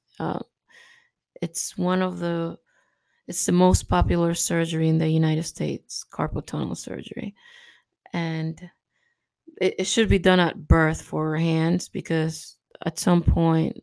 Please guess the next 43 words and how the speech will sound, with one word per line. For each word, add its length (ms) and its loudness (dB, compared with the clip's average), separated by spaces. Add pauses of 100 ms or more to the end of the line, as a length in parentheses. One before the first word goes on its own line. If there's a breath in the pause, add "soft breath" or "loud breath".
(120)
most 360 -2
of 100 -6
us 220 -2
have 220 -4
to 120 -4
have 220 -4
it. 180 -6 (540 soft breath)
It's 160 -8
like 180 -4
your 140 -4
wisdom 540 -2
teeth. 360 -6 (160)
<laughs> 800 -12
But, 240 4
uh, 300 -2 (1000)
I 140 -4
wake 420 -4
up 280 -6 (840)
and 540 -6 (760)
I 60 -4
was, 240 2
like, 160 2
having 320 2
a 80 4
blast 720 2
before 340 0
they 140 4
put 300 6
me 100 4
to 100 2
sleep. 540 0
They 220 0
were 160 4
like, 240 2
"Oh 80 2
my 180 2
God, 200 2
you're 180 4
so 280 2
funny. 520 2
You're 140 4
the," 200 0
which, 320 -4